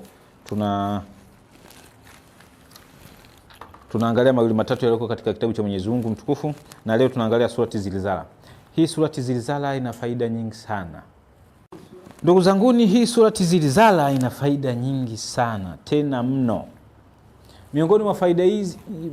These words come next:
mwa faida za hii surati Zilzala, kwanza inaangamiza na kuteketeza hasadi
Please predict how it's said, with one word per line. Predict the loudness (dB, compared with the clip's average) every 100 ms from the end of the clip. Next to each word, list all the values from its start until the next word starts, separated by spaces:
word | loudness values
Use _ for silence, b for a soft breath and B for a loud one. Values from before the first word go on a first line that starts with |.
| -2
mwa | -2
faida | 0 2 4 4 4 4
za | 2 2 2
hii | 0 -2
surati | -2 0 0 0
Zilzala, | -2 0 0 0 0 -2 -4 B B B _
kwanza | -2 0 0 -2 -2 -2
inaangamiza | -2 -2 0 0 0 -2 -2 -4 -6
na | -6
kuteketeza | -8 -10 -10 -10 -4 -2 -2 -4 -6 -12 _ _ -20 _ _
hasadi | -2 -2 2 0 0